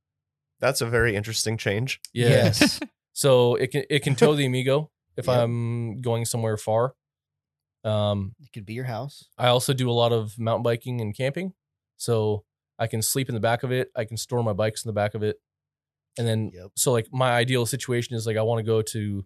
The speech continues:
Speaker 2: like, Moab or, or Rubicon, but I wanna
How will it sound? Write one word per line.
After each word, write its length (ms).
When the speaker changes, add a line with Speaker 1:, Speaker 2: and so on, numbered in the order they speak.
Speaker 2:
like, 120
Moab 560
or, 240
or 160
Rubicon, 680
but 120
I 60
wanna 480